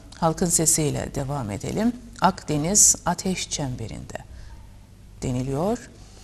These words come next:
Suriye'deki çatışmalar ve ardından Türkiye-Rusya arasında yaşanan gerilim Akdeniz'i tam anlamıyla ateş çemberine çevirdi. <clears throat> Akdeniz'de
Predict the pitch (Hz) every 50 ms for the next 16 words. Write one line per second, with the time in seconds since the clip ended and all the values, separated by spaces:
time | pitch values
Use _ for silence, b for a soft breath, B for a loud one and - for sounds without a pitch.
0 | b b b b b - - - 220 214 202 208 196 175 175 180 180 - 180 -
1 | - 185 - 185 - - 185 175 170 175 175 170 160 170 165 165 165 170 170 165
2 | 165 170 180 185 - 208 196 185 - 202 180 180 196 190 - 202 175 165 160 160
3 | 160 - 175 165 160 156 160 160 - 185 165 160 156 156 156 151 170 160 160 156
4 | 160 190 220 220 B B B B B B B 185 226 247 - - 208 202 202 196
5 | 208 208 202 202 - 254 247 233 220 208 196 185 180 180 180 170 165 160 160 185
6 | 190 - 190 185 - 214 214 - - - 208 196 196 190 196 190 196 185 165 143
7 | 131 - - 160 147 143 147 139 - - 151 135 - B B B B B B B
8 | - - - 247 - - - - - - - 247 254 208 165 139 - - - -
9 | - - - - - - - - - - - - - - - - - - - -
10 | - - - - - - - - - - - - - - - - - - - -
11 | - - - - - - - - - - - - - - - - - - - -
12 | - - - - - - - - - - 190 202 - - - 160 151 143 139 -
13 | - - 160 185 233 269